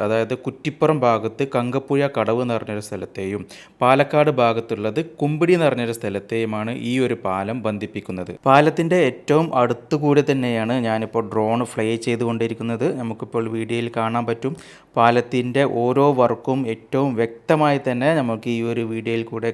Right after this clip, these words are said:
കാണാൻ പറ്റുന്നതാണ്. കുറ്റിപ്പുറത്ത് നിന്ന് ഏകദേശം ഒരു കിലോമീറ്റർ മാത്രം മാറിയിട്ടാണ് ഈ ഒരു പാലം വരുന്നത്. അതുകൊണ്ട്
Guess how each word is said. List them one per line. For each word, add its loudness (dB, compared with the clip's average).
കാണാൻ -2
പറ്റുന്നതാണ്. -2
കുറ്റിപ്പുറത്ത് 0
നിന്ന് -2
ഏകദേശം 0
ഒരു -4
കിലോമീറ്റർ -2
മാത്രം -2
മാറിയിട്ടാണ് -2
ഈ -8
ഒരു -4
പാലം 0
വരുന്നത്. -4
അതുകൊണ്ട് -4